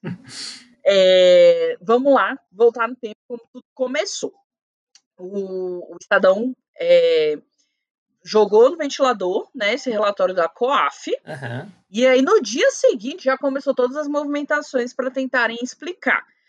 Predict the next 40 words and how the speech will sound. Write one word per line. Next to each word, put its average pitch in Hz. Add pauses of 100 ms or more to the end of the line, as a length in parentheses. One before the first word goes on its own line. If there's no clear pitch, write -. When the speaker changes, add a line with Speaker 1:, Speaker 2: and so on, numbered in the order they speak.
(260)
Speaker 1:
Então, 185
o 196
Bolsonaro, 208
logo 247
no 285
dia 262
seguinte, 226
falou 190
que 220
o -
repasse 180
de 175
vinte 240
e -
quatro 247
mil 214
reais 196
que 196 (440)
Queiroz 254
tinha 226
feito -
pra 311
Michele 240
Bolsonaro 180 (440)
era 208
parte 233
de 226
um 247
pagamento 214
de 202
uma 254
dívida 190 (920)
que 247 (180)
o 202
Queiroz 240
tinha 240
com 277
o 254
próprio 226
presidente. 294